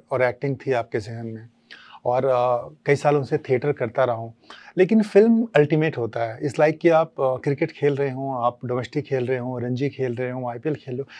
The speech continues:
लेकिन जब you make it to the Indian cricket team में जब आप पहुँच जाते हैं, तो it's like that कि, और आज का वक्त में सबसे बड़ी जो दिक्कत होती है कि क्या सिनेमा थिएटर में रिलीज हो गई, और जब आपको ये पता चलता है कि आपकी सिनेमा को थिएटर मिल रहा है, वो रिलीज हो रही, बशर्ते कम मिल रहा हो,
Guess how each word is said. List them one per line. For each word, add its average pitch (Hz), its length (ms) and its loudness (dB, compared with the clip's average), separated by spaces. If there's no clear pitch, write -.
लेकिन 170 220 4
जब 175 180 4
you 185 140 4
make 143 260 6
it 185 120 2
to 180 160 2
the 156 180 6
Indian 156 260 4
cricket 139 320 2
team 151 200 0
में 147 160 2
जब 135 140 4
आप 127 140 2
पहुँच 123 260 -2
जाते 117 260 -4
हैं, 117 160 -8
तो 160 120 0
it's 156 140 -6
like 151 200 0
that 151 180 4
कि, 185 220 0
और 202 260 6
आज 160 200 8
का 214 140 4
वक्त 190 260 4
में 202 300 2
सबसे 160 240 6
बड़ी 185 200 8
जो 175 120 6
दिक्कत 147 340 2
होती 156 220 4
है 170 80 4
कि 175 120 0
क्या 185 240 2
सिनेमा 160 640 -2
थिएटर 156 220 4
में 208 100 6
रिलीज 196 240 6
हो 190 80 4
गई, 220 180 -2
और 160 80 6
जब 160 120 8
आपको 180 240 10
ये 196 100 12
पता 180 220 8
चलता 180 280 4
है 190 100 6
कि 208 180 4
आपकी 147 460 8
सिनेमा 151 600 4
को 160 260 4
थिएटर 160 400 2
मिल 143 200 4
रहा 131 280 2
है, 127 300 2
वो 135 140 2
रिलीज 127 380 2
हो 131 60 0
रही, 156 160 2
बशर्ते 190 380 2
कम 185 200 0
मिल 165 140 4
रहा 123 180 2
हो, 135 240 0